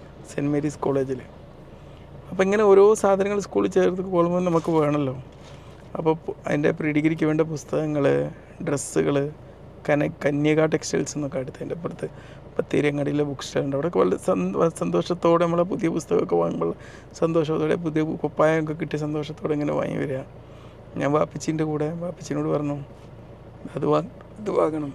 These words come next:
എല്ലാം വാങ്ങി കുറേ സാധനങ്ങൾ എക്സ്ട്രീം വ-, നമ്മളൊക്കെ പ്രതീക്ഷേനേക്കാളും അപ്പുറം ഒരു ഫണ്ട് പോയപ്പം അവസാനത്ത് എന്തോ ഒരു സാധനം വാങ്ങാൻ പൈസ ഇല്ല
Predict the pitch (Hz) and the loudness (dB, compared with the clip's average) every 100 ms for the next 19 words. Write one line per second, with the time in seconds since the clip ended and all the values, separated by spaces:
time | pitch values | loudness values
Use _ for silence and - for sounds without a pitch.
0 | - 160 170 190 190 180 180 185 165 160 | -8 0 2 4 4 2 0 0 4 4
1 | 175 180 170 175 180 160 151 - 170 269 | 4 2 2 2 2 2 0 0 0 0
2 | - - - - - - - - - - | -8 -20 -20 -20 -20 -20 -20 -20 -2 2
3 | - - - - 196 185 202 180 180 196 | 2 2 2 4 4 4 2 2 2 2
4 | 196 185 196 190 170 - 196 196 180 180 | 2 6 6 6 2 4 4 6 4 2
5 | 160 170 165 160 156 151 - - - - | 4 6 6 6 0 -2 -12 -20 -20 -20
6 | - - - - 160 185 185 190 180 180 | -20 -20 -20 -4 0 4 6 6 8 8
7 | 185 180 170 170 175 165 165 160 160 147 | 8 4 4 4 4 4 2 2 0 2
8 | - 151 143 | 0 2 0